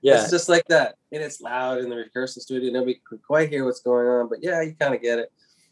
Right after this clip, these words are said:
Speaker 2: And then you kinda work through it. But no, now it's like, I get these, like, finished bass parts back from my
Speaker 1: Oh
Speaker 2: bass
Speaker 1: my
Speaker 2: player,
Speaker 1: gosh.
Speaker 2: Jay. I put them into the track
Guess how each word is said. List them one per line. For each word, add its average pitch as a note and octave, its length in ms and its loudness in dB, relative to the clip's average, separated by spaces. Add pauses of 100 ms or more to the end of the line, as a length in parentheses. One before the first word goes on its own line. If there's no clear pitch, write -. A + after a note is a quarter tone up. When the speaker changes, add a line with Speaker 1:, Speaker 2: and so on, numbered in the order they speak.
(280)
Speaker 2:
And A#2 100 0
then B2+ 140 4
you B2+ 60 0
kinda B2 220 6
work B2 220 4
through B2 200 2
it. A2 80 -6
But A#2+ 120 0
no, C#3+ 240 6
now C#3 280 -2
it's - 120 -8
like, A#2 140 -8 (520)
I G#2+ 60 -14
get A2+ 220 -10
these, A2 200 -10
like, G#2 200 -6
finished A#2 420 -4
bass A2 220 -4
parts G2+ 320 -4
back F#2+ 320 -4
from F#2+ 500 -8
my G#2 120 -4
Speaker 1:
Oh - 20 0
Speaker 2:
bass B2+ 160 2
Speaker 1:
my E3+ 80 -4
Speaker 2:
player, G2 180 0
Speaker 1:
gosh. - 400 -8
Speaker 2:
Jay. G3 460 -2 (580)
I B2 60 0
put C#3+ 200 6
them D#3 120 10
into D3 180 8
the B2 80 4
track C3+ 480 6